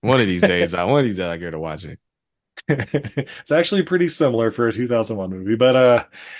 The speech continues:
Speaker 2: no, yeah. So, so, like, anytime you kill 'em, you gain their knowledge, and that's why, like, when Kane killed Nakano, that's how he gets the illusion powers and all that, blah, blah, blah. In the first movie, it's just that they become, like, better sword fighters, n-,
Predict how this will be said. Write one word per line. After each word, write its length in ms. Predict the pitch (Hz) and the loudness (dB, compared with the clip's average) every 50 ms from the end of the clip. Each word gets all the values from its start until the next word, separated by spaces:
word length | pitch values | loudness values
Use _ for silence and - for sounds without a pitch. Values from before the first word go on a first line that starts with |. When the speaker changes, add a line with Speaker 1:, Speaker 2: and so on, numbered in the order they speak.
| - - | 0 4
Speaker 2:
no, 80 | 160 | 4
yeah. 220 | 147 143 143 139 - | 6 6 4 4 4
So, 380 | - 175 170 156 147 147 147 - | 6 6 8 8 8 4 2 -4
so, 220 | - - 165 156 143 | 0 4 6 6 8
like, 220 | 143 139 135 131 | 8 6 6 4
anytime 320 | 147 156 160 147 151 147 | 4 2 4 4 4 2
you 40 | 139 - | 4 4
kill 120 | 151 143 | 4 4
'em, 80 | 143 139 | 4 2
you 100 | 131 123 | 2 0
gain 180 | 139 139 135 | 0 0 2
their 120 | 131 127 123 | 2 4 4
knowledge, 300 | 123 123 127 127 120 123 | 6 6 6 4 2 2
and 80 | 123 | 2
that's 200 | 127 127 123 - - | 2 2 2 2 2
why, 140 | 127 123 | 4 4
like, 240 | 120 117 120 117 110 - | 4 4 2 2 2 0
when 200 | 131 127 120 104 | -2 -2 -2 -2
Kane 320 | - 139 143 139 135 127 | -2 -2 0 0 0 -2
killed 260 | - - 139 127 120 | 0 2 2 2 2
Nakano, 600 | 123 117 - 156 156 147 143 143 143 143 139 131 127 - - - _ | 0 0 2 4 6 6 6 8 6 6 6 4 0 -6 -20 -12 _
that's 200 | - 135 131 - | 0 0 0 2
how 140 | 131 127 127 | 2 4 4
he 80 | 127 | 4
gets 200 | 117 127 127 123 | 4 2 -2 0
the 100 | - 131 127 | 2 4 4
illusion 420 | 123 123 127 123 113 113 123 120 | 6 6 6 6 4 2 -2 -2
powers 600 | 110 117 127 123 120 120 120 120 120 120 117 110 | 0 2 4 4 4 4 4 4 4 2 2 2
and 100 | 120 117 | 0 2
all 180 | 117 117 117 113 | 2 2 4 4
that, 260 | 120 117 113 113 110 | 2 2 2 0 -2
blah, 140 | 110 110 107 | -4 -4 -4
blah, 140 | 107 107 110 | -2 -4 -2
blah. 480 | 110 131 139 135 131 131 127 127 123 - - - - - - - | 2 4 6 6 6 6 4 4 2 0 -4 -18 -20 -20 -4 0
In 140 | 151 151 147 | 2 4 4
the 440 | 139 135 131 127 123 120 117 104 104 | 6 6 6 6 4 4 2 -2 -6
first 400 | - - - 170 156 151 143 - | -16 -4 2 4 4 4 4 2
movie, 360 | 151 147 143 139 127 135 135 131 | 2 4 4 4 4 4 4 2
it's 180 | 135 131 - | 2 0 -2
just 400 | - - 135 131 127 - - _ _ _ _ | 0 2 2 2 2 0 -8 _ _ _ _
that 180 | 143 151 151 - | 0 0 0 0
they 180 | 127 135 135 127 | 0 0 2 2
become, 320 | 123 120 110 131 123 117 | 0 0 2 0 2 4
like, 240 | 120 120 110 - _ | 2 2 0 0 _
better 240 | 127 123 120 123 117 | 2 2 4 4 2
sword 340 | - - 117 110 110 113 110 | 0 0 0 0 0 0 0
fighters, 600 | - 120 110 110 113 110 113 110 110 107 - - | 0 0 2 2 2 0 0 0 -2 -2 -4 -6
n-, 220 | 123 117 123 127 | -2 -2 -2 -2